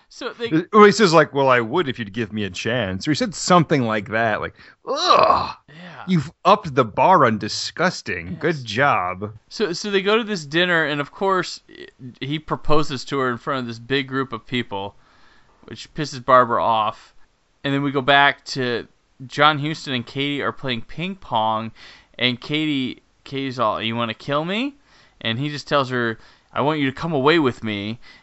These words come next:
Speaker 1: And when his friends arrive, he says, "When his friends arrive, they'll go."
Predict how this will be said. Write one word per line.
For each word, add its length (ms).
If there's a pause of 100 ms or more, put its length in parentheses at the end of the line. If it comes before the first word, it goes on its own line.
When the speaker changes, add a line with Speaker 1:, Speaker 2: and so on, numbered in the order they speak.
Speaker 1:
And 260
when 140
his 140
friends 360
arrive, 400
he 60
says, 240
"When 80
his 100
friends 380
arrive, 500
they'll 160
go." 420